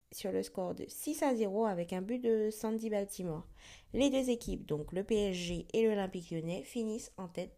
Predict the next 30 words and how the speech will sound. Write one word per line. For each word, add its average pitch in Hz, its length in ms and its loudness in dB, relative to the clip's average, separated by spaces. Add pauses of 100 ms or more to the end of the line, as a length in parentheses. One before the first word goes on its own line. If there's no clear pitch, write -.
de 185 60 -2
leur 165 220 -2
groupe 160 360 -6 (220)
et 156 200 -8 (160)
attendent 160 420 -10 (200)
tranquillement 202 1000 -2
la 170 300 -4
deuxième 220 400 -2
partie 247 480 -6 (100)
de 262 60 0
la 302 140 4
Ligue 233 160 0
des 247 100 2
Champions. 208 400 -6 (800)
Donc, 214 200 0 (120)
comme 294 180 2
je 294 80 2
vous 285 140 4
disais 254 280 2
la 220 120 2
semaine 185 320 -2
dernière, 190 520 0
bon 233 220 2
nombre 240 320 2
de 214 100 0
clubs 214 300 -2
sont 170 560 -6
déjà 220 380 2
partis 208 800 -6 (160)
en, 165 400 -4